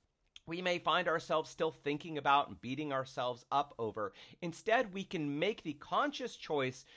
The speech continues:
to transform those. Yes, any reparations or anything that we need to do to deal with the consequences, that's important. But within the space of our own minds, we can choose to get a piece of paper or talk with a confidant or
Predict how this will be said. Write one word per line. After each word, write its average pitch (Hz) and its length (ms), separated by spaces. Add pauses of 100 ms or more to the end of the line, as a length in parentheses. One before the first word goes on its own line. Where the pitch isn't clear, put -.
(140)
to - 100
transform 151 840
those. 98 320
Yes, 170 300 (300)
any 190 220
reparations 165 1200
or - 180
anything 185 440
that 147 140
we 143 140
need 156 240
to 123 60
do 120 500
to 131 100
deal 135 400
with 143 140
the 131 60
consequences, 160 800
that's 147 320
important. 113 500 (240)
But 190 160
within 240 440 (100)
the 151 80
space 170 580
of 135 120
our 131 180
own 127 240
minds, 85 520 (240)
we 165 160
can 180 200
choose 151 380
to 101 100
get 123 180
a 131 40
piece - 280
of - 80
paper 180 640 (260)
or 131 180
talk 165 600
with 131 180
a 120 80
confidant 170 800
or 107 160